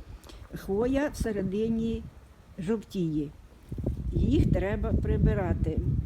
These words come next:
Ось я вчора, вчора дощик був, я попиталася після дощу, але мокро було. Ось гілочки я вже свої зібрала. Покажу вам, це чистенькі гілочки, а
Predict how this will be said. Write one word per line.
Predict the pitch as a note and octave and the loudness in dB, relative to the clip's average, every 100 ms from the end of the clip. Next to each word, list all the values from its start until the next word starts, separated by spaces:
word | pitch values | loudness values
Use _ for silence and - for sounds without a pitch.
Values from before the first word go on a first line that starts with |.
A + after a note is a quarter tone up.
| - - - - - - | -2 0 2 2 0 -2
Ось | A3+ D#4+ | 0 2
я | C#4 A#3+ B3+ C#4+ - - - | 2 2 2 0 -2 -10 -8
вчора, | A#3+ - - A3 A3 B3 D#4 - - A3 | -8 -6 -2 0 2 2 2 2 0 -2
вчора | - A#3+ A3+ | -2 -2 -2
дощик | F3+ G3 G3 - A3 | 0 0 0 -2 -2
був, | G#3 A3+ | -2 -2
я | B3 C#4 | 0 -2
попиталася | A3 - G#3 - F#3+ F#3 G#3 - - - | -4 -4 -4 -2 -2 0 -2 0 0 0
після | - - - | 0 2 6
дощу, | - - - - F3+ G#3+ C#4 | 8 8 10 8 4 -4 -6
але | - G3 G#3 | -2 -2 0
мокро | G#3 A#3+ C4 B3+ | 0 0 -2 -4
було. | C4 C4+ C#4 - - - - - - - - | -2 -2 -4 -8 -18 -12 -12 -10 -14 -16 -8
Ось | G#3 C4 | -4 -2
гілочки | A3 - C4 E4 A#3+ - B3 | -2 0 2 2 0 -4 -2
я | G#3 B3+ | 0 -2
вже | A3 A3+ | -4 -6
свої | - F#3+ G3 A3+ | -4 -4 -2 -2
зібрала. | F#3+ G#3+ G#3 D#3+ C#3 D3+ - - - - - - - - - | -2 0 0 0 -2 -6 -10 -18 -20 -20 -20 -20 -20 -20 -8
Покажу | F#3+ G#3 A3+ F#3+ E3+ F#3 F3 | -6 -4 0 0 2 2 2
вам, | E3 E3 D#3+ - - - | 0 0 -2 -8 -14 -4
це | B3 C#4+ | -2 -2
чистенькі | - G#3+ - - F3+ F3+ - | -6 -8 -6 -2 -2 -2 -6
гілочки, | A3+ B3 C4+ C#4 C#4 - D4 - - - - - | -6 -2 -2 -2 -6 -6 -6 -6 -18 -20 -20 -12
а | D#3+ | -6